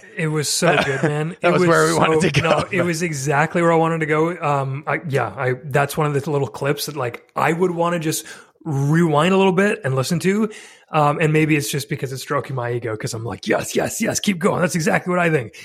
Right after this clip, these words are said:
Speaker 2: Um, but you said it much better. Uh, speaking of sacrifice, I pulled something. I can't remember if it, I think this is from your website. It's like leadership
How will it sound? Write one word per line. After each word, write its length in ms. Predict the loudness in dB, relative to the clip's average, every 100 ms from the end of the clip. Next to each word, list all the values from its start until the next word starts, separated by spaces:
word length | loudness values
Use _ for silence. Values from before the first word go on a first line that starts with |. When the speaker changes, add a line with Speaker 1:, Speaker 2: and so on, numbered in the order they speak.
| -20 -4
Speaker 2:
Um, 220 | 0 2 2
but 100 | 0
you 60 | 0
said 160 | 2 2
it 40 |
much 220 | 0 -2
better. 300 | -2 -2 -4 -14 -20 -12 0
Uh, 260 | 2 2 -2
speaking 260 | 0 0
of 160 | 0 -4 -10
sacrifice, 840 | -2 0 0 -4 -8 -10 -12 -14 _ _ _ _ _ 2
I 340 | 4 4 2 0
pulled 220 | 0 0
something. 200 | 2 0
I 40 | 0
can't 180 | -2 -2
remember 160 | -4
if 80 | -4
it, 60 | -4
I 60 | -4
think 340 | -6 -2 0
this 120 | 2
is 100 | 0
from 140 | 0 0
your 100 | 2
website. 380 | 2 2 2 2
It's 140 | -2
like 200 | -4 -4
leadership 600 | 0 2 2 0 -2